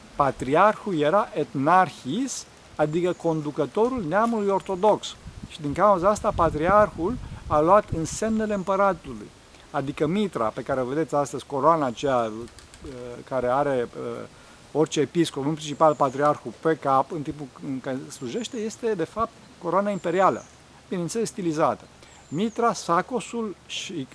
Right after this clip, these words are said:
sacosul este haina aceea pe care, arhierească, pe care o, o poartă arhierei, și cârja sa, e, provin de la, în principal,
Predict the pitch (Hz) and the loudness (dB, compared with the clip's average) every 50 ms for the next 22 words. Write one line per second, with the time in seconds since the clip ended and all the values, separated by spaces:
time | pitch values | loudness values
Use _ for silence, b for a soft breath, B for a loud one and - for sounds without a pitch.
0 | - 143 135 - - 160 151 175 143 - - 143 143 143 - - 139 - - 160 | -14 -12 -6 0 0 0 0 0 -4 -4 -4 -6 -4 -4 -4 -6 -6 2 4 4
1 | 156 139 127 120 110 - - 139 127 117 113 110 104 101 95 - B B B B | 4 4 0 -4 -4 -6 -6 -4 -2 -2 -2 -2 -4 -6 -8 -12 B B B B
2 | B B B - 131 - 135 127 123 120 117 117 117 120 - - 127 117 - - | B B B -12 -8 -4 0 0 2 2 0 0 -2 -4 -4 -4 -6 -6 -4 -4
3 | 131 123 139 139 120 - - 127 - 120 - - 120 117 110 113 113 110 110 110 | -2 2 2 0 0 -2 -6 -10 -10 -8 -4 -2 -2 -2 -2 -2 -2 -2 -2 -2
4 | 107 104 98 - - - 120 110 - - 151 143 139 135 - - 123 110 104 107 | -2 -4 -8 -12 -12 -12 -12 -10 -2 2 4 4 4 2 -2 -8 -10 -10 -10 -10
5 | 120 117 113 - - 113 107 147 226 285 - - B B B B B - - 165 | -12 -12 -14 -10 -10 -10 -8 -8 -8 -10 -10 -16 B B B B B -10 -10 -10
6 | - - - 269 254 226 160 120 117 120 147 220 302 285 190 - - - 156 160 | -8 -4 -2 2 2 2 2 2 2 0 0 0 -4 -10 -14 -16 -10 -6 -4 -4
7 | 214 294 330 320 285 - - - - - 285 143 143 147 143 139 139 135 135 123 | -4 -4 -6 -10 -12 -16 -20 -20 -20 -12 -6 -4 -2 -2 -2 -2 -2 -2 -2 -4
8 | 110 - - - B B B B B B B B - - - 160 - 127 117 143 | -4 -8 -18 -20 B B B B B B B B -16 -6 0 0 0 0 0 -4
9 | 190 247 277 269 233 156 139 196 220 226 214 214 208 208 208 202 180 - - 202 | -6 -4 -2 -2 -2 -2 0 0 2 4 4 6 6 6 6 4 2 0 0 0
10 | 226 220 - 226 190 170 - - 156 - - - 208 214 220 214 196 | 0 0 0 -4 -6 -4 -4 -4 -6 -4 0 2 4 4 6 4 2